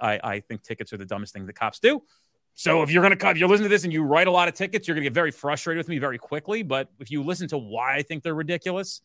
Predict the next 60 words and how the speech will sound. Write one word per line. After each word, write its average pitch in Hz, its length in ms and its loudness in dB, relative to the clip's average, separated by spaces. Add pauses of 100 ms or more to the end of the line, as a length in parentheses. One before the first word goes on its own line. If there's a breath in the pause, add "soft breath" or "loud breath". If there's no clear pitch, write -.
(380)
you 131 140 -2
might 143 300 2
actually 139 320 -4
subscribe 135 560 -2
to 131 40 -6
putting 135 220 -6
on 127 80 0
the 113 60 -6
ticket 143 300 -6
book 147 180 -6
and 123 60 -4
actually 123 180 -6
going 120 160 -4
out 110 80 -8
and 117 80 -14 (120)
finding 117 240 -4
some 110 160 -12
crime. 120 360 -8 (600)
But, 147 260 4
uh, 151 200 6
outside 190 380 0
of 139 60 -2
that, 135 260 0 (100)
we're 165 160 -2
still 196 220 -2
a 160 60 2
good 143 200 -2
resource. 123 600 -4
And 131 60 -6
if 117 60 -8
you 170 100 -6
wear 160 260 2
a 120 100 0
badge 110 720 -4 (560)
and 117 200 -6
you 135 80 -8
show 143 200 -4
up 127 100 -8
to 135 80 -12
work 117 320 -6
to 117 60 -16
do 110 180 -8
this 110 180 -8
job, 104 320 -2
you 117 220 -6
are 107 340 -2 (460)
my 113 160 -2
brother 110 320 -2
or 107 60 -2
sister. 107 420 -8
And 98 80 -4
I, 95 140 -6
I, 101 260 -6
I - 20 -2
do 113 200 -6
everything 120 400 -4
that 110 100 -6
I 107 80 -4
can 104 220 -10
possibly, 98 640 -10